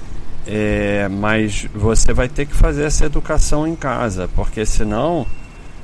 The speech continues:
vai ficar sendo interrompido a cada cinco minutos, e aí fica complicado, né?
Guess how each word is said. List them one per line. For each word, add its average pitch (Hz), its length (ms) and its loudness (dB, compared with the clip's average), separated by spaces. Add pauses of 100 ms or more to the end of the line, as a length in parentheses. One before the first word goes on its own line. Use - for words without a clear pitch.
(300)
vai 101 200 0
ficar - 280 6
sendo 120 260 4
interrompido 123 840 2
a 143 80 0
cada 143 380 0
cinco 135 520 4
minutos, 107 680 4
e 95 100 -2
aí 104 280 -2
fica 131 300 6
complicado, 107 880 0
né? 90 200 -6